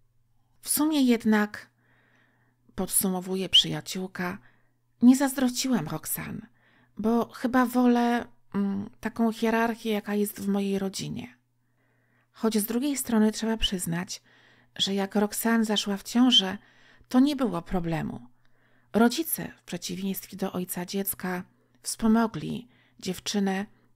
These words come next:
i chowa tego swojego chłopaczka. I jakoś to idzie wszystko do przodu.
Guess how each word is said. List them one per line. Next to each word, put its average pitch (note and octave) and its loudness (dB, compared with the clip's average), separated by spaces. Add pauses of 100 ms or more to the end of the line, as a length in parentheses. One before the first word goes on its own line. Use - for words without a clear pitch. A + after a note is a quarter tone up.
i D#4 0
chowa E4 2
tego G3 -4
swojego F3+ -4
chłopaczka. - -8 (1080)
I D#4+ -6
jakoś F4 -2
to B3 2 (100)
idzie G3 -4
wszystko - -10
do E3+ -8
przodu. - -4